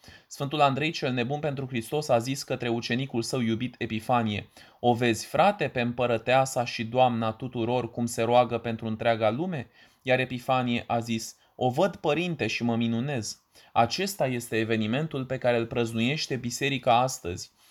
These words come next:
eveniment ce a instituit sărbătoarea cinstitului acoperământ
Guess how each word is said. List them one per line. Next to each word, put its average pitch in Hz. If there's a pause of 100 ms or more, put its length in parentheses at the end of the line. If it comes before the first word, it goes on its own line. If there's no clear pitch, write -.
(120)
eveniment 113
ce -
a 120
instituit 117
sărbătoarea 131
cinstitului 147
acoperământ 117